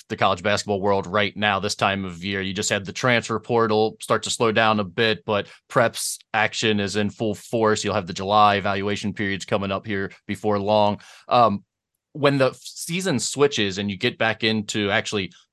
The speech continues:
playing games and everyday practice and all of that, does your role change a lot at that time of year?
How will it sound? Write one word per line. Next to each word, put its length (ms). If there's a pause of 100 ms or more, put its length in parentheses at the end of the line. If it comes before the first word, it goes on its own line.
(120)
playing 320
games 400
and 180 (220)
everyday 300
practice 460
and 60
all 140
of 60
that, 220 (160)
does 160
your 140
role 260
change 380
a 80
lot 300
at 120
that 140
time 180
of 80
year? 220